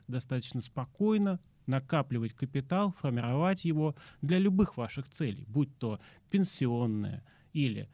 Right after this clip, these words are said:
большие покупки, или, может быть, образование еще маленьких детей.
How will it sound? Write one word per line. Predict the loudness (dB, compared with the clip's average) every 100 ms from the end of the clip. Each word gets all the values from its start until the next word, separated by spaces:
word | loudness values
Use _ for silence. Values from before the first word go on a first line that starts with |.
| _
большие | 0 0 0 0 0
покупки, | 2 0 2 0 0 -6
или, | -2
может | 0 2 0
быть, | -2
образование | 0 2 2 2 2 2 0 -2 -6
еще | 0 2
маленьких | 2 2 0 -2
детей. | -4 -6 -10